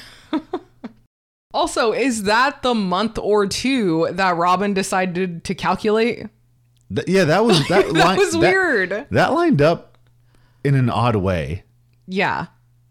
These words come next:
Speaker 2: Because you couldn't track any other month. Oh, you mean the months where it would have added up that he was always at your house?
Speaker 1: Mm, convenient. We just, we
Speaker 2: Weird.
Speaker 1: don't question those months.
Speaker 2: That's weird.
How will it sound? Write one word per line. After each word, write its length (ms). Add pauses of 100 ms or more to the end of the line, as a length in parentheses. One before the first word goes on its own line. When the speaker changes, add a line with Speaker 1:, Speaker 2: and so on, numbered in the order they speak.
(500)
Speaker 2:
Because 320
you 100
couldn't 300
track 400 (100)
any 320
other 220
month. 340
Oh, 140
you 100
mean 140
the 80
months 340
where 120
it 60
would 120
have 140
added 260
up 160
that 160
he 140
was 180 (200)
always 640
at 160
your 180
house? 300
Speaker 1:
Mm, 200
convenient. 680
We 80
just, 240
we 60
Speaker 2:
Weird. 100
Speaker 1:
don't 180
question 540
those 260
months. 460
Speaker 2:
That's 220
weird. 500